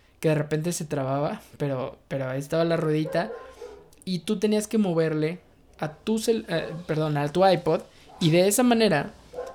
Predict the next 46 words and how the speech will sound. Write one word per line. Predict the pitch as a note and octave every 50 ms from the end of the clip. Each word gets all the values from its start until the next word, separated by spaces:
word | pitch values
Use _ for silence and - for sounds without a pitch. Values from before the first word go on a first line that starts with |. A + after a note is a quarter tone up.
| - -
tú | - F#3+ F3
subías | - G#3 F3 F#3 F#3 F#3+ F#3+ F#3 F#3+ - - - -
y | F3
bajabas | D#3 D3+ D3 - E3 D#3+ D#3+ D#3+ D#3+ D#3+ - - - -
el | D#3+ D3+ D3+
volumen. | D#3+ E3+ G3+ A3 A3 D3+ C#3 - - - - - - - - - - - - - - - - - - - - - - - - -
Entonces, | - D#3 D3+ D3+ F3 E3+ F3 D#3+ - F3 E3+ E3+ E3+ - - - - - - - -
digamos | E3+ E3+ E3+ G3 G#3+ A#3+ A#3 -
que | - G#3
va | G3+
a | G3
funcionar | F#3+ A3 A3 F#3+ E3+ F3 E3 E3 F3 E3+ -
exactamente | - D3+ D3 - F#3 F#3 - - G3+ G3 G3 F#3+ F3+ G3
igual | G3 F3+ F#3 F3 F3 -
este | - F3+ E3+ E3 - G#3
control, | G3 F#3+ D#3+ D3 D3 D#3 D#3+ G3 B3 - - - - - - - _ _ _ _ _ _ _
pero | - A#3+ B3+ B3 A#3+ A#3+ A#3+ -
de | F3 F3+ F3+
esa | F3+ G3 F#3+
manera | F#3+ F#3+ F#3 F#3 F#3 F3+
tú | - F#3+
vas | F#3+ F3+ G3+
a | F#3 E3+
poder | - E3+ E3 E3+ - - - -
avanzar | F3+ E3+ E3+ D#3+ D#3 D3+ E3 D#3+ F3 F#3 F#3 - -
y | G#3 F#3 E3+
retroceder | E3+ E3 D#3 - D#3+ D3+ D3+ D3+ D3+ D3 D3+ D#3 D#3+ E3 E3+ F3
dentro | F3 D#3+ E3+ F3 D#3+ D#3+ D#3 D3+
de | D3 C#3+
la | C#3 C3+ -
película | D3 D3 D#3 F3 E3+ - - F#3+ F#3 F#3 F3 E3
o | D#3+
serie | D3 - E3 D#3+ D#3+ E3 D#3+
que | - D3+
estés | C#3+ - - D3+ D3+
viendo, | D#3 E3 E3+ F3 F#3 G#3 A3+ -
y | A3+ G3+ G#3+ A3+
eso | A#3+ - - G3+ F#3+ F3+
la | F#3 F3+ F3
verdad | E3+ D#3+ D#3 D#3+ E3
es | D#3+ D#3+
que | - F#3+ F3+
está | D#3 D3+ - D3+ D3+
bien, | D3+ D#3 D#3 D#3+ D#3+ D#3+
bien | D#3 D#3 D3+ D3
padre, | D#3 D#3 D#3 D#3 F3+ A3 A3